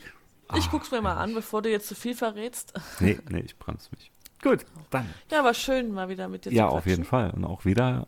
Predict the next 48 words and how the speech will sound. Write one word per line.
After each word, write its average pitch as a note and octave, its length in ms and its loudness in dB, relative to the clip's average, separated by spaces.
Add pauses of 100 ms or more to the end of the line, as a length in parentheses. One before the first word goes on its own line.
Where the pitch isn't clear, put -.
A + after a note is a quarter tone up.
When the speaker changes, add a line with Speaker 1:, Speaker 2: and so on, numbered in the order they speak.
Speaker 2:
achtzig - 320 -4
Minuten A2 300 0
bisher G2 260 -2
wieder F#2+ 160 0
vollgekriegt, G2+ 520 0
Speaker 1:
Oh, D#3+ 60 -6
Speaker 2:
ne? F#2+ 120 -2
Speaker 1:
oh, - 40 -4
Speaker 2:
Und G2 160 -4
Speaker 1:
oh. - 80 -4
Speaker 2:
wieder F#2+ 160 6
rumgegangen B2 680 4
wie B2 160 8
nix. A#2+ 640 0 (600)
Speaker 1:
Und - 80 2
ich - 80 -2
hätte A3+ 140 4
sogar B3+ 160 4
noch C4 100 2
eine G3+ 80 4
Autogeschichte F#3 500 0
gehabt, E3 220 -2
aber F#3+ 80 2
die G#3+ 80 2
hebe A#3+ 100 2
ich A#3 60 -4
mir A3+ 80 2
dann G#3+ 80 -2
fürs - 180 -8
nächste F#3+ 240 -6
Mal F3 80 6
Speaker 2:
Nee, F3 60 6
Speaker 1:
auf. - 80 0
Speaker 2:
erzähl, G#2+ 320 4 (120)
komm, F#2 200 6 (120)
die G#2 60 6
machen F#2+ 240 4
wir E2 80 2
jetzt - 160 -2
noch. - 140 2
Speaker 1:
Oh, G3+ 260 0
das - 120 -4
ist - 60 -4
auch B3 380 8
ein B3+ 80 0
bisschen B3 220 -2
peinlich. F#3 480 -4 (320)
<laughs> - 80 -2